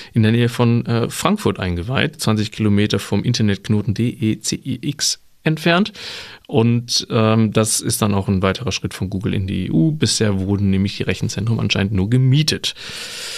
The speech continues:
in der Nähe von Frankfurt und in Amsterdam.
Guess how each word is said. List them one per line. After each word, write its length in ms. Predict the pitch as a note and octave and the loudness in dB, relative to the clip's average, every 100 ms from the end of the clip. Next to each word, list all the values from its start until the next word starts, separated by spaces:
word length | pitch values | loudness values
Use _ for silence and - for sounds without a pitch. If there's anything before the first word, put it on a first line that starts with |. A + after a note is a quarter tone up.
| - - - - - - - | -14 -18 -20 -20 -20 -20 -2
in 160 | - G2 | 2 4
der 80 | |
Nähe 120 | F#2 F#2 | 4 2
von 140 | F#2+ | 0
Frankfurt 360 | - G#2+ G#2+ G2+ | 0 0 0 0
und 120 | F#2 | 0
in 100 | F#2 | 0
Amsterdam. 420 | F#2 - G2+ - | -2 -2 -2 -4